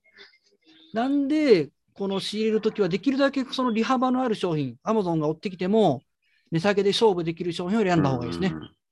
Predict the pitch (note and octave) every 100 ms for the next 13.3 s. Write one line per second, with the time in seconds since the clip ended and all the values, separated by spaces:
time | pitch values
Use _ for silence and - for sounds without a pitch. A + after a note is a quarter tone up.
0 | _ _ _ - - - - - - -
1 | _ G2 _ F#2 F2 - E2+ - - _
2 | - - - - _ _ _ _ - _
3 | _ _ _ _ G#3 - B3+ E4+ A#3 D#3
4 | - F3+ F#3+ F3 F#3 G3+ F3 A#3 D#4+ G3+
5 | E3 A3+ D#3 D3 F#3 A3 D#3+ D#3+ F3+ A3+
6 | A#3+ A#3+ B2+ - A3 A3+ B3 A3 D3 D3+
7 | B2+ - _ _ _ _ _ _ _ _
8 | - C4 D#4+ C4 G3 G#3+ F3 D#3+ D3+ D3
9 | D3 D3 C#3+ - E3 F3 B3+ A#3+ D3+ D3+
10 | D3 D3+ C#3+ C#3 C3 B2+ - _ _ _
11 | _ _ _ _ _ _ _ _ _ -
12 | G3 B3 C4 A3+ C#4 C4+ G3+ F3 F3 D3+
13 | C#3+ C#3 D3